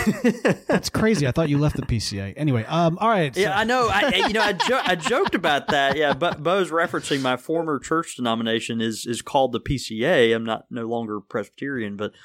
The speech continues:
Speaker 1: uh, but it's funny. I was joking with someone. They were like, uh, "Man, I guess the P C A still, it still found a way to keep you." You know, <laughs> so
Speaker 2: <laughs>
Speaker 1: they changed their,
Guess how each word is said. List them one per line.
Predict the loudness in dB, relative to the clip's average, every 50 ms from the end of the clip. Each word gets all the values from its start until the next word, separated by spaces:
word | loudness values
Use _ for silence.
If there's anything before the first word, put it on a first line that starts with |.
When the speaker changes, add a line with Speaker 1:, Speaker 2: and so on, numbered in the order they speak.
| -20 -20 _ -6
Speaker 1:
uh, | -4 -4 -2 -4 -4
but | 0 0 2
it's | 2 0
funny. | 0 0 0 2 4 4
I | 4
was | 4 2 0 -6
joking | -12 -12 -2 2 4 4 4 2 0
with | -2 -2
someone. | -2 -4 -4 -2 -2 0
They | 0 2
were | 2 2 0
like, | 0 -2 -4 -6 -8 -8
uh, | -6 -6 -4 -6 -6
"Man, | -6 -8 -6 -6
I | -6 -4
guess | -4 -4 -4 -2
the | -4 -4
P | -2 -4
C | -4 -2 -2 0
A | 0 0
still, | -2 -4 -6 -4 -2 0 0 0 0 -2 -4 -6 _
it | -12 -10 -10
still | -2 2 4 4 4
found | 4 2 2 2 2
a | 2
way | 2 2 0
to | 0
keep | -4 -6 -10 -14 -12 -14
you." | -14 -14 -14
You | -14 -14
know, | -14 -14 -8 -6 -4 -4 -2 -2 -4 -2 -2 -2 0
<laughs> | 2
so | 2 2 2 0 0
Speaker 2:
<laughs> | 2 2 2 2 2 2 0 0 0 0 0 2 2
Speaker 1:
they | 2 2 2
changed | 2 0 0 0 -2 -2 0
their, | 2 2 2 2 0